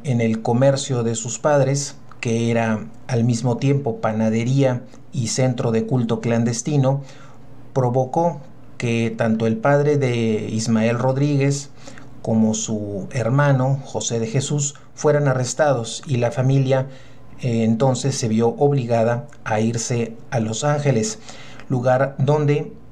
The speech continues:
eh, Ismael va a iniciar su incursión en el mundo del cine. Vamos a poder dividir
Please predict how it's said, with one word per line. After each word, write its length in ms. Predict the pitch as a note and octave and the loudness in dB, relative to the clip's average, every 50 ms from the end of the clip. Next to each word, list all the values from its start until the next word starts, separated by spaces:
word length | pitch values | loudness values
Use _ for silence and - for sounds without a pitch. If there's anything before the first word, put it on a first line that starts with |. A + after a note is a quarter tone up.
| - - | -12 -8
eh, 340 | B2 A#2+ A2+ A2 G#2 - - | -4 -2 -2 -2 -2 -4 -4
Ismael 720 | - B2 - B2 A2+ A2 A2+ A#2+ B2 C3 C3+ C#3 C#3+ C#3+ - - - C3 | -4 -4 0 2 2 2 4 4 2 2 2 0 0 -2 -6 -6 -2 0
va 180 | B2 B2 B2+ A#2+ - | 2 2 2 0 0
a 80 | C3 C3 | 0 2
iniciar 640 | C3+ C#3+ D3+ D#3+ C#3+ - C#3 B2 A#2 A2 G#2+ - - | 4 4 2 2 0 0 0 2 2 0 -2 -4 -6
su 180 | - - C3+ | -8 -2 0
incursión 760 | B2+ B2 A#2+ C#3 C#3 C3+ - - A#2+ A2+ A2 A2 A2 A2+ - - - | 0 0 0 -2 -2 -2 -2 -2 0 2 2 2 2 2 0 -6 -6
en 180 | D#3+ C3 A2+ A2 | -2 0 0 0
el 120 | G#2+ G#2+ | 2 2
mundo 260 | A2 A2 A2 G#2+ G#2+ | 2 2 2 2 2
del 160 | A2 A2+ A2+ | 2 2 2
cine. 400 | - - E3 D#3+ D3+ C#3 A#2+ - - - - - - - - - - - - | 2 0 0 0 2 0 0 -2 -6 -14 -18 -18 -18 -18 -18 -18 -18 -14 -6
Vamos 440 | C#3 D3+ E3 F#3 F#3+ F#3+ F#3 - - | 0 2 2 4 4 2 0 0 2
a 360 | C#3+ C3+ B2+ B2+ B2 A#2+ - - - - - C#3+ C#3 | 2 2 2 2 0 -2 -4 -12 -14 -10 -6 -6 -2
poder 320 | - B2 B2+ C#3+ D3+ D3 | -2 2 2 2 2 2
dividir 480 | D3 C#3+ C3+ B2 A#2+ B2+ C#3 D3 D#3 | 2 0 0 0 2 2 2 2 0